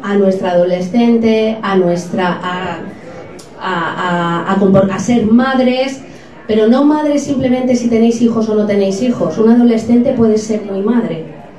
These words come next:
y tratar a sus amigos y preocuparse con sus amigos como si fuera madre. Es decir, todos somos muchas mujeres, igual como los hombres, lo único que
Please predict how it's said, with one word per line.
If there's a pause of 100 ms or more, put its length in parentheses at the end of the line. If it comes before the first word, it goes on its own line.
(520)
y
tratar
a
sus
amigos
y
preocuparse (320)
con
sus
amigos
como
si
fuera
madre.
Es
decir, (420)
todos (200)
somos (100)
muchas
mujeres, (160)
igual
como
los
hombres,
lo
único
que